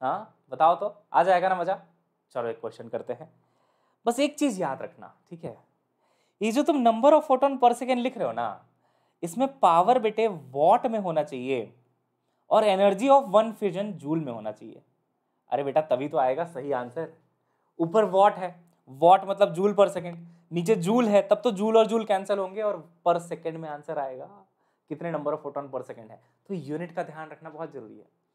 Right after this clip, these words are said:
तो जहां कहीं भी आप ये फॉर्मूला लिखेंगे कि number of fission per second होता है power upon energy,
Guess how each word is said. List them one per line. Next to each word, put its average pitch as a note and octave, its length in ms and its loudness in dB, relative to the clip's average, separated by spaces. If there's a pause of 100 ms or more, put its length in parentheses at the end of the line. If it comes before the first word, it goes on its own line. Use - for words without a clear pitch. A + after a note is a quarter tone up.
(360)
तो G#3 40 -4
जहां D#3+ 500 0
कहीं G3+ 300 -4
भी F#3 140 -8
आप F3 220 -2
ये E3+ 120 -8
फॉर्मूला D3+ 420 -8
लिखेंगे B2 520 -14 (600)
कि F#3 140 -8
number F3+ 340 -4
of A3 140 2 (160)
fission F#3 400 -6
per E3+ 180 -2 (100)
second F3 400 -8
होता D#3 280 -4
है D3+ 500 -2 (320)
power D#3+ 380 4
upon F#3+ 340 -2
energy, C3+ 520 -8